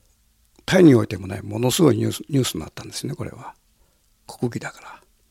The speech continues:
からその後に、その、藤原敏夫がタイに行った時に、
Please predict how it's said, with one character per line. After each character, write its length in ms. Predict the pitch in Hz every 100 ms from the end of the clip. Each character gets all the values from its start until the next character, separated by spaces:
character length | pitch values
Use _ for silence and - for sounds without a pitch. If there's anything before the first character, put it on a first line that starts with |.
| _ _ _ _ _ _ _ _ _ _ _ _ _ _ _ _ _
か 100 | 127
ら 60 | 120
そ 120 | 151
の 140 | 170
後 260 | 165 - 127
に、 160 | 113 98
そ 120 | 101
の、 840 | 95 92 98 98 95 98 95 - -
藤 220 | - 131
原 120 | 117
敏 360 | 107 110 - 113
夫 140 | 98
が 440 | 107 117 113 - _ -
タ 140 | 101
イ 40 |
に 160 | 92 101
行 100 | 104
っ 20 | _
た 120 | - 104
時 280 | 107 -
に、 300 | 107 110 107